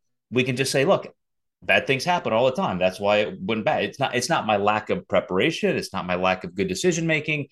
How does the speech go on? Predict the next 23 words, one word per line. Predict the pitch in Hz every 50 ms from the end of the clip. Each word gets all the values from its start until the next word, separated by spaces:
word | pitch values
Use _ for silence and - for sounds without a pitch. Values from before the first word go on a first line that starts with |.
| _ _ _ _
It's | - 127 127 127
just | - 156 143 139 - -
something | - 143 123 107 - 110 113 120
else." | 110 90 80 - - - - - _ - - - - _ _ _ -
And | 123 127 123 120 117 - -
it's | 120 117 - 147
always | 139 147 147 151 147 143 135 - - - -
a | 98 95 185 - _ _ _ _ _ _ _ _ _ _
bad | - 101 92 90 -
circumstance. | - - 160 160 165 147 139 - - 147 143 151 156 147 - - - - - - _ _ _ -
It's | 98 95 - 110
always | 101 98 98 95 95 -
somebody | - 110 104 104 104
else | 101 98 98 -
who | - 104 90
did | 87 - - 139 131 131
that, | 139 147 143 139 120 - -
caused | - - - 127 127 131 127 120 139
it. | 139 135 131 - - - _ -
I'm | 95 117 120 113
not | 117 117 113
at | - -
fault. | - - 120 117 120 120 - -